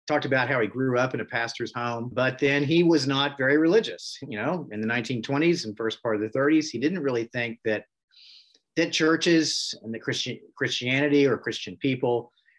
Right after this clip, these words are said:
really had very much to offer to the very knotty, complicated problems that the world was facing in the nineteen thirties. The rise of totalitarianism and the looming threat of war that was, you know, shortly on the horizon and so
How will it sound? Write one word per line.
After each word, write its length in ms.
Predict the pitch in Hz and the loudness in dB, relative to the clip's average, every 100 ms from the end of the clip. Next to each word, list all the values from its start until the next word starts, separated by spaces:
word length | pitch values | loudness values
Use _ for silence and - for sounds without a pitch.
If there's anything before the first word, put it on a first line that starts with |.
| _ | _
really 220 | 147 208 | 2 4
had 180 | 170 151 | 4 2
very 180 | 135 131 | 2 2
much 260 | 127 117 - | 2 -2 -4
to 120 | - | -4
offer 340 | 120 135 139 - | -2 -2 -4 -10
to 100 | - | -6
the 120 | 117 107 | -4 -2
very 580 | 117 120 117 113 110 _ | 0 2 2 2 -2 _
knotty, 600 | 110 110 113 123 123 123 - _ | -6 -2 0 0 -2 -4 -10 _
complicated 600 | - 123 120 110 117 107 | -6 -6 -4 -4 -2 -2
problems 640 | - 107 95 98 98 - - _ _ _ _ _ 123 | -4 -8 -6 -8 -10 -12 -18 _ _ _ _ _ -4
that 120 | 113 | -2
the 100 | 113 | -2
world 240 | 104 110 | 0 -2
was 160 | 110 - | -2 -4
facing 500 | 156 165 170 98 76 _ | 0 0 -2 -6 -12 _
in 80 | 113 | -10
the 60 | 110 | -6
nineteen 320 | 104 98 92 | -6 -8 -14
thirties. 500 | 95 76 - - - _ _ _ | -14 -14 -16 -20 -20 _ _ _
The 80 | 98 | -10
rise 340 | 92 92 95 | -6 -6 -6
of 80 | 104 | -8
totalitarianism 1080 | 107 101 113 104 98 143 139 139 127 131 123 - _ _ _ _ 123 | -8 -6 -4 -6 -4 -2 0 0 -2 -2 -6 -12 _ _ _ _ -8
and 140 | 113 | -4
the 60 | 107 | -2
looming 380 | 101 110 110 107 | -2 0 0 -2
threat 280 | - 104 | -4 -6
of 60 | 95 | -6
war 360 | 98 104 110 110 | -6 0 2 2
that 120 | 107 | 0
was, 180 | 101 - - - | -4 -8 -12 -14
you 80 | |
know, 120 | 92 90 | -12 -12
shortly 360 | - 101 98 | -8 -8 -8
on 140 | 95 95 | -12 -14
the 60 | |
horizon 500 | 90 104 107 113 107 | -10 -6 -2 -2 -4
and 100 | 95 | -8
so 140 | - | -12